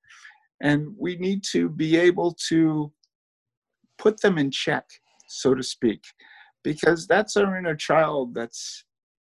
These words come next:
not too sure about what's happening in life,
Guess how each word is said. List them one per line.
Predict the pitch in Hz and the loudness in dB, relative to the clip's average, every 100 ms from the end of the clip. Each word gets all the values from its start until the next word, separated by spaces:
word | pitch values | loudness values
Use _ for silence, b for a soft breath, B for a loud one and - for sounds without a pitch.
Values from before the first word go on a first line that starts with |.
| _ _ _ _ _ _ | _ _ _ _ _ _
not | - 269 302 - | -4 -4 -4 -8
too | 277 240 | -4 -2
sure | - 202 190 175 131 | -2 2 2 4 2
about | 127 143 135 117 _ - - _ _ _ _ _ | 2 2 2 -2 _ -20 -20 _ _ _ _ _
what's | - 131 - | -4 -4 -4
happening | - 170 - 156 135 123 151 - _ _ _ _ _ _ | -8 -8 -8 -6 -6 -6 -10 -20 _ _ _ _ _ _
in | 143 135 131 | 0 0 0
life, | 120 92 - | -2 -4 -8